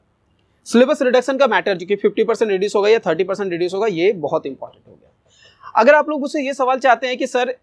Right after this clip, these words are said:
क्या सिलेबस रिडक्शन जरूरी है, तो मेरा भी आंसर होगा हाँ, सिलेबस रिडक्शन जरूरी है। बोर्ड का भी यही कहना है और मेरा भी यही मानना है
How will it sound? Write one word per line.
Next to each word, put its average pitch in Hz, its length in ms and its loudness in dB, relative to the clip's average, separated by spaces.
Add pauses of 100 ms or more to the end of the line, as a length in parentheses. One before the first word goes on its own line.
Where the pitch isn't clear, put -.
(240)
क्या 294 240 2
सिलेबस 254 400 0
रिडक्शन 233 340 0
जरूरी 185 340 2
है, 277 160 2
तो - 720 -10
मेरा 208 280 6
भी 285 80 0
आंसर 254 260 2
होगा 233 160 4
हाँ, 196 240 0
सिलेबस 220 280 -4
रिडक्शन 208 320 -6
जरूरी 170 300 -2
है। 220 140 0 (320)
बोर्ड 202 300 6
का 277 100 6
भी 269 120 0
यही 247 160 2
कहना 240 260 0
है 254 120 -2
और 262 120 0
मेरा 185 200 0
भी 226 140 0
यही 185 160 0
मानना 165 300 -2
है 208 180 -2